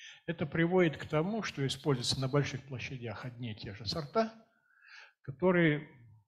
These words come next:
на самом деле будут все, чу-, ну, то есть все эти посадки будут чувствительны к одному и тому же варианту патогена. И если вдруг он приходит, вообще нас-, наступает катастрофа. Ну или близко к этому.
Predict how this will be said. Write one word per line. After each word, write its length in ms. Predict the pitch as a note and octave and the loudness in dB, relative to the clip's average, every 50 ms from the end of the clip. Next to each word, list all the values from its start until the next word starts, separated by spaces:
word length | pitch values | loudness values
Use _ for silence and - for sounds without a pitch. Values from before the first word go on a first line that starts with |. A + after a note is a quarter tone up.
| _ _ | _ _
на 140 | - B2 A#2 | -14 -12 -8
самом 260 | - - G3 G3 F3+ D3 | -4 -2 -2 -2 0 0
деле 200 | D3+ D3 C3 B2 | 0 0 0 0
будут 480 | A#2 B2+ E3+ E3 D3 C3 - - - - - - - - _ _ _ _ _ _ _ _ _ - | -2 -2 -2 -2 -4 -6 -8 -10 -12 -14 -14 -16 -18 -20 _ _ _ _ _ _ _ _ _ -8
все, 340 | - - - C#3 G#2+ - - | -4 -2 0 0 -2 -4 -8
чу-, 200 | - - F3+ D#3 E3+ | -12 -12 -10 -10 -10
ну, 140 | F3 E3+ | -10 -12
то 100 | C#3 - | -10 -10
есть 140 | A2+ F#2+ - | -10 -6 -4
все 160 | - - D#3 | -2 -2 -2
эти 120 | C#3 C3 - | -2 -6 -8
посадки 400 | - - C#3 - G#3+ G#3 - - | -8 -4 -2 -2 -2 -2 -4 -6
будут 260 | C3+ D3 C#3+ C#3 C#3 | -4 -2 -2 -2 -2
чувствительны 520 | - - - - G3+ F#3+ - D3+ C#3 C3+ C3+ | -4 -8 -6 -6 -6 -4 -4 -4 -4 -4 -4
к 60 | - | -6
одному 340 | C3 - - D3 D#3+ F3 E3 | -6 -4 -4 -2 -2 -2 -4
и 40 | D3 | -4
тому 260 | - - D#3 D#3+ D3+ | -6 -6 -4 -4 -2
же 100 | D3+ D3+ | -2 -2
варианту 400 | C3+ C3 C3 C3+ C#3 C3+ C3+ - | -2 0 2 2 2 2 0 -4
патогена. 420 | - - - B2 - G#2+ F#2 F#2+ - | -10 -10 -10 -10 -10 -12 -14 -12 -6
И 100 | - C#3 | -2 0
если 220 | D3 C3+ - - | 0 0 0 -4
вдруг 240 | C#3 C3+ C3+ B2+ - | -6 -6 -6 -6 -6
он 100 | C3 A#2 - | -10 -12 -8
приходит, 580 | - E3 C#3 - B3 B3+ B3 B3 - - - - - - - - - - - - _ _ _ _ _ _ | -8 -8 -2 2 4 4 4 4 0 -6 -8 -8 -10 -12 -12 -12 -12 -16 -20 -20 _ _ _ _ _ _
вообще 200 | - - - - | -20 -12 -8 -6
нас-, 260 | G3+ A3 F#3+ - - - | -6 -6 -6 -8 -10 -12
наступает 420 | A#2 - - - - D#3+ F3 - | -12 -14 -12 -10 -8 -8 -8 -10
катастрофа. 680 | - C#3 - C#3 - - - A2 - - - - - _ _ _ _ _ _ _ _ _ _ _ _ _ - | -12 -16 -14 -16 -16 -16 -16 -18 -16 -16 -16 -18 -20 _ _ _ _ _ _ _ _ _ _ _ _ _ -8
Ну 100 | E3+ D#3+ | -8 -8
или 100 | B2 A2 | -8 -8
близко 340 | G#2 A2+ A#2+ - - - - | -10 -10 -10 -10 -10 -10 -14
к 80 | - | -20
этому. 340 | - - - - - _ _ | -20 -20 -20 -20 -20 _ _